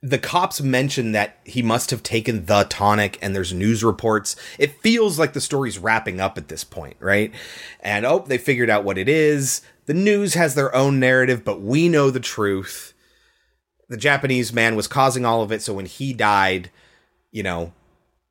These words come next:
it all stopped. But did it stop,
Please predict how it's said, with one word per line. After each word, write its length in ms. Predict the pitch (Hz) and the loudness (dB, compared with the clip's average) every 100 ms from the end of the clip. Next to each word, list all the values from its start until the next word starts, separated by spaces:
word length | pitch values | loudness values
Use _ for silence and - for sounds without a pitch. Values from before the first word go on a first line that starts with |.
| _ _ _ _ _ _ _ _ _ - | _ _ _ _ _ _ _ _ _ 2
it 120 | 143 | 6
all 180 | 135 117 | 6 4
stopped. 760 | - - 113 - - - - - _ _ _ _ - | -2 2 0 0 -10 -12 -12 -16 _ _ _ _ -10
But 240 | 92 - | -10 -6
did 160 | 98 135 | -2 0
it 180 | - | 0
stop, 560 | - - - - - | 0 -2 -2 -8 -10